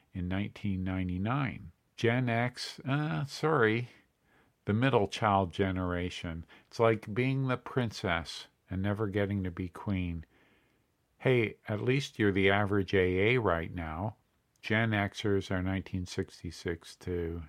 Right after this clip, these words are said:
nineteen seventy-nine. We know that the average A A, according to our last, uh, membership survey, the average A A is fifty years old.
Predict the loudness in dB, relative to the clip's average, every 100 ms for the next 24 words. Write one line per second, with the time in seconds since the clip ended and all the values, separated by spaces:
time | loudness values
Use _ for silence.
0 | _ -8 -6 -8 -10 -8 -8 -6 -8 -10
1 | _ _ -12 -4 -4 -4 -6 -6 -6 -6
2 | -8 -12 _ _ _ _ -20 _ _ _
3 | _ _ _ -2 0 4 4 4 2 0
4 | 0 2 0 -2 0 0 2 0 0 0
5 | 0 -2 -6 -10 -4 -4 -4 -6 -6 -4
6 | -4 -4 -6 -10 -14 -8 -6 -6 -10 -14
7 | _ _ _ _ -12 -6 -4 -6 -8 -10
8 | -8 -10 -8 -8 -10 -12 -20 -20 _ -2
9 | 2 4 2 2 2 4 2 -2 -4 -6
10 | -6 -6 -4 -4 -4 0 0 0 -4